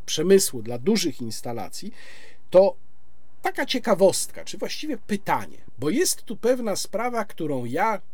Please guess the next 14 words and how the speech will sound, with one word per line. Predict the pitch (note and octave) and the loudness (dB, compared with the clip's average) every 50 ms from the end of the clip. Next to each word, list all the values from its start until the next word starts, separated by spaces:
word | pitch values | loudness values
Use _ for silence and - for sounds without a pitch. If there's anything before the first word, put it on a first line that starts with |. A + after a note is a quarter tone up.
| - - - - - | -8 -8 -8 -8 -6
nie | A2+ A#2 D#3+ A3+ C#4+ | -4 0 2 2 4
do | B3+ B3+ G3+ | 4 2 0
końca, | - - G#3 G3+ G#3 F#3+ - - E3+ | 2 0 0 2 2 0 0 -2 -2
proszę | - C#3+ C#3+ - - A#2+ | -2 -2 -4 -4 -4 -4
państwa, | G#2 - D3 D#3+ D3+ - - - C#3+ C3+ | -4 -2 -2 -2 -2 -4 -6 -6 -4 -4
rozumiem. | C3 G#2+ - - - - - - | -4 -4 -4 -6 -8 -8 -8 -6
Otóż | - C4+ - D4 A#3 - - | -6 -2 -2 0 -2 -2 -2
tak, | - - - - - - - - - - - - - - - - - - - - - - - - - - - | -4 -6 -8 -8 -8 -8 -8 -6 -6 -6 -6 -8 -8 -8 -8 -8 -8 -8 -8 -8 -8 -8 -8 -8 -8 -6 -4
zdecydowana | A2 A#2+ C#3 F#3+ F3+ - - F#3+ G#3 G#3+ C4 G4 G4 F#4+ A3+ | -2 0 2 2 2 2 0 0 -2 -2 -2 -2 -2 -2 -2
większość, | C#3+ B2 A#2+ F#3+ B3 D4 D4+ D4+ - - - - A3 G2+ - - - - - - - - - - | -2 -2 -2 0 2 2 2 0 0 -2 -2 -2 -2 -2 -2 -4 -4 -6 -6 -6 -6 -6 -6 -4
y, | D3+ C#3+ D3 C#3+ C3+ C3+ C3 C3 C3 - - - - | -2 0 0 0 0 -2 -2 -4 -6 -6 -8 -6 -6
wydobycia | B2 A#2 C3 F#3+ D#3+ E3+ F3+ D#3 D3 G3 A3+ G3+ - - - A#2 G#2 G2 G2+ - - - - - | -4 0 0 2 4 4 2 4 4 2 2 2 0 -2 -4 -4 -4 -6 -8 -8 -8 -8 -8 -8
w | - - - - | -8 -6 -6 -2
Polsce, | - D#3+ C3+ A#2+ G#2+ - - - - - C3+ D#3 A3 C4 | 0 0 0 0 -2 -4 -6 -6 -4 -4 -2 -2 -2 -2